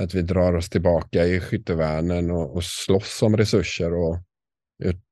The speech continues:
ja. Och liksom att det blir en ka-, kamp av det.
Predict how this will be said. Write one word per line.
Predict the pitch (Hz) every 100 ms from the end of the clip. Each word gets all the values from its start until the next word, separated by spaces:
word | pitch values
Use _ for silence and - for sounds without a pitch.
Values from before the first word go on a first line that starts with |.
| _ _ _ _
ja. | - 95 - 117 - _ _ _ _ _ _ _ _
Och | -
liksom | 92 87 92
att | 90
det | 95
blir | 92 90
en | 87 85
ka-, | 95 - -
kamp | 110 101 117 -
av | 113 80
det. | -